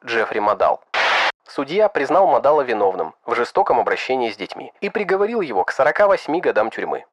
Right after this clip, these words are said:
хотя прокуроры просили восемьдесят. Ещё одно показательное дело — история семёрки Питц. Всех семерых признали виновными, в общей сложности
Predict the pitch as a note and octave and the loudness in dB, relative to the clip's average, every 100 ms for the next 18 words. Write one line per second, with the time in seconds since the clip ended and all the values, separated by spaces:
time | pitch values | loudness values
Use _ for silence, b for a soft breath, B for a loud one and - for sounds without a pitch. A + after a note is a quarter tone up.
0 | - C3 D#3 D#3+ E3+ D3+ D3 A3+ A#3 - | -6 -4 -2 -2 0 2 2 2 0 -4
1 | - G#2 C3+ F#3 D#3 A2 - - - - | -6 -2 0 0 -2 -6 -10 -16 -8 -2
2 | - - - - - C#3 D#3 - F#3 G3 | 0 0 -2 -6 -12 -6 -4 -2 2 4
3 | D#3+ C3 A#2+ A#2+ C3 C3 C#3+ A#2+ G#2+ G#2+ | 4 0 -2 0 0 2 0 0 0 -2
4 | A2+ C#3+ G3 F3 D3 - C3 - C#3+ D3 | -2 2 4 2 0 -8 -10 -2 0 0
5 | C#3 - C3 G#2+ - G2 - G2 - - | -2 -4 0 0 -2 -8 -10 -12 -12 -16
6 | - - - - - _ - F#3+ F#3+ - | -4 0 2 2 0 _ -6 -2 -2 0
7 | B2+ D#3 - C3 A#2+ A2+ A#2+ B2+ D3+ C#3+ | 0 0 -2 -4 0 2 2 0 2 0
8 | G#2+ - - - G#2+ D#3 - C3 - D#3 | -2 -10 -16 -8 0 0 0 -4 0 2
9 | E3+ C3 - - | 2 0 -4 -18